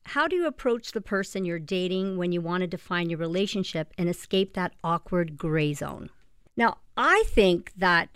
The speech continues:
if the relationship is progressing naturally, then you don't really necessarily have to have that big talk, okay? 'Cause you're both in the same frame of mind, you both want the same things. But I think if one person is in limbo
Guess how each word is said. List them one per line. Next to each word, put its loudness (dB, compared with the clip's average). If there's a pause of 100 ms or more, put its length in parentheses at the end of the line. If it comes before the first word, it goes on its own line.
(120)
if 0
the 6
relationship 4
is 4
progressing 2
naturally, -4 (260)
then 0 (100)
you 0
don't 2
really 2
necessarily 2
have -2
to -6
have -2
that -4
big -2
talk, -4 (120)
okay? -2
'Cause -6
you're 0 (160)
both 4
in 2
the 2
same 0 (480)
frame 4
of -2
mind, 6
you 4
both 2
want -2
the -8
same 0
things. 2
But 2
I 6
think 0
if 0
one 2
person 0
is -2
in 0
limbo 2